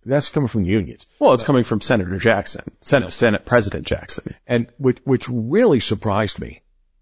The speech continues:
Speaker 1: that we were stepping over that, that recommendation
Speaker 2: Mm-hmm.
Speaker 1: to do what they're doing.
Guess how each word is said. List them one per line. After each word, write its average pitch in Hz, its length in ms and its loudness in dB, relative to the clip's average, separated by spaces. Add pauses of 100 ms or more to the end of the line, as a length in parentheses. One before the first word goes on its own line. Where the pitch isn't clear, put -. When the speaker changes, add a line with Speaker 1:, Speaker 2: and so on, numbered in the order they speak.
(360)
Speaker 1:
that 104 200 0
we 123 180 2
were 113 340 2 (460)
stepping 127 500 0
over 95 340 2 (180)
that, 98 360 -2 (600)
that 95 200 -2 (260)
recommendation 104 880 0
Speaker 2:
Mm-hmm. 104 320 -8
Speaker 1:
to 104 140 -2
do 95 120 0
what 90 180 -2
they're 82 140 -2
doing. 85 340 -6